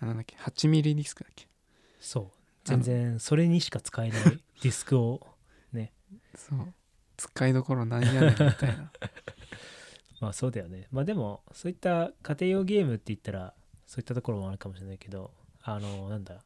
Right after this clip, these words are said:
Speaker 2: ゲームキューブ、あ、ゲームキューブじゃないや。ディーエスとかさ、
Speaker 1: うん。
Speaker 2: その辺も出してる部分、モバイル携帯ゲームとか、携帯ゲーム？
Speaker 1: うん。
Speaker 2: なんちゅうの？なんかそういう、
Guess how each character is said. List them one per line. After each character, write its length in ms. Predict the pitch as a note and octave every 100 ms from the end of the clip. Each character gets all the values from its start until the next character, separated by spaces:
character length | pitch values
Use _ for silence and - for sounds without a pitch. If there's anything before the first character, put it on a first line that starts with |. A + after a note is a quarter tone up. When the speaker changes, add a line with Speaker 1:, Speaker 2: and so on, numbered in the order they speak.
| _
Speaker 2:
ゲ 140 | B2+ C3+
ー 40 |
ム 120 | E3
キ 120 | -
ュ 40 | D#3
ー 20 |
ブ、 140 | A2 -
あ、 140 | G#2+
ゲ 80 | A2+
ー 20 |
ム 60 | G#2+
キ 60 |
ュ 20 | A2+
ー 20 |
ブ 60 | G#2
じ 60 |
ゃ 20 |
な 120 | F2+ F2
い 20 |
や。 160 | E2+ _ _ - - _ _ _
デ 100 | -
ィ 100 | C#3 C#3+
ー 40 |
エ 40 |
ス 80 | C3+
と 100 | -
か 160 | - G2+
さ、 200 | G2+ - _ _ D3
Speaker 1:
う 40 |
ん。 220 | C#3 A2 -
Speaker 2:
そ 140 | - D3+
の 80 |
辺 220 | D3+ E3+ E3
も 260 | E3+ E3
出 140 | D#3+ E3+
し 100 | -
て 80 |
る 80 | G#2+
部 100 | G2+
分、 220 | G2 G2+ - _ _ _
モ 80 | A#2+
バ 140 | C3
イ 40 | C3+
ル 160 | C3 -
携 160 | C3 C3
帯 100 | B2+
ゲ 140 | C3+
ー 40 | A2+
ム 80 |
と 100 | G2
か、 240 | - - - _ _ -
携 100 | A#2+ G2+
帯 80 | -
ゲ 100 | A#2+
ー 40 |
ム？ 140 | F#2+ - _ _ -
Speaker 1:
う 40 | B2+
ん。 40 |
Speaker 2:
な 100 | A2+
ん 40 |
ち 80 | G2+
ゅ 40 | G2
う 20 |
の？ 80 | G2+
な 100 | B2+
ん 20 |
か 80 | -
そ 120 | B2
う 40 | A2+
い 200 | A2
う、 80 | A2+